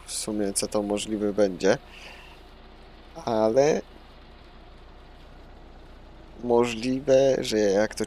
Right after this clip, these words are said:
Cheetos oglądasz, to jest kompletnie, to jest co innego niż to, co mówiłeś mi. I tutaj was muszę, no, zaskoczyć, także nikt się tego nie będzie spodziewał.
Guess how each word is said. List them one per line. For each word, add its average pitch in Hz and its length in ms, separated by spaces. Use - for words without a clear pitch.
Cheetos - 300
oglądasz, 110 480
to - 100
jest - 500
kompletnie, 101 600
to - 120
jest - 540
co 110 160
innego 98 640
niż 85 440
to, 95 180
co 92 180
mówiłeś 95 580
mi. 101 200
I 92 100
tutaj 101 280
was 92 300
muszę, 101 320
no, 95 100
zaskoczyć, 107 800
także 80 400
nikt 113 160
się 110 120
tego 104 220
nie 101 140
będzie 101 220
spodziewał. 92 540